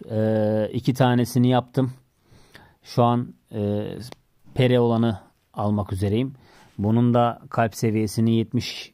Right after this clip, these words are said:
yetmişe yaptığım zaman Pere olanı da yapacağım. Kırk bir seviye görevlerini yapıyorum. İzlemeyen arkadaşlar varsa dönüp ne olduğunu, neden bununla uğraştığımı, e, eski videolara dönüp, eski dediğim birkaç video öncesine dönüp onları da oradan,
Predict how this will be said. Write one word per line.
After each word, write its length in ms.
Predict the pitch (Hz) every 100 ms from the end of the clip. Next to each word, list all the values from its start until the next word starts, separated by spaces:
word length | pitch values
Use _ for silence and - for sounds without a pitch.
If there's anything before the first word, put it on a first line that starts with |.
| -
yetmişe 420 | 110 101 117 -
yaptığım 340 | 110 - 110 98
zaman 320 | 101 123 131 - - - _
Pere 200 | 123 120
olanı 320 | 120 113 120
da 60 | 113
yapacağım. 440 | 101 104 123 131 -
Kırk 240 | - -
bir 80 | 127
seviye 340 | - 110 113
görevlerini 480 | 110 110 107 107 117
yapıyorum. 380 | 107 104 104 123
İzlemeyen 360 | 98 110 110
arkadaşlar 500 | 110 104 110 104 -
varsa 380 | 107 117 101 101
dönüp 220 | 104 120 - _ - - _ -
ne 160 | 107
olduğunu, 680 | 117 110 98 101 110 123 113
neden 320 | 101 117 117
bununla 180 | 107 104
uğraştığımı, 720 | 101 98 - 101 104 127 139 - _ _ -
e, 100 | 101
eski 500 | 98 117 104 - 113
videolara 400 | 104 104 104 104
dönüp, 200 | 127 117
eski 240 | - 113
dediğim 240 | 101 117
birkaç 320 | 113 127 117 107
video 220 | 101 104
öncesine 540 | 117 104 104 98 98
dönüp 200 | 104 139 135
onları 400 | - 107 113 110
da 40 |
oradan, 400 | 101 101 123 147